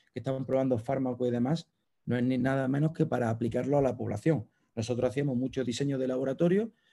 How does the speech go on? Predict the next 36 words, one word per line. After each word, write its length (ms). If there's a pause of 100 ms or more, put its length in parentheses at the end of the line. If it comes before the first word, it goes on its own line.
con 220
uno, 340
uno, 260
uno, 320 (500)
una, 380
un 120
estudio 600
muy 220
complejo 380
a 20
nivel 220
biomecánico 500
y 60
a 40
nivel 320
de 340
fi-, 220
fisiología, 520
neurofisiología, 800 (420)
que 80
después 300
nos 160
rep-, 280
nos 140
repercutían 640
en 180
la, 280
en 160
los 180
mejores 400
entrenamientos 600
y 60
entrenamientos 500
más 260
adaptados, 420
¿no? 220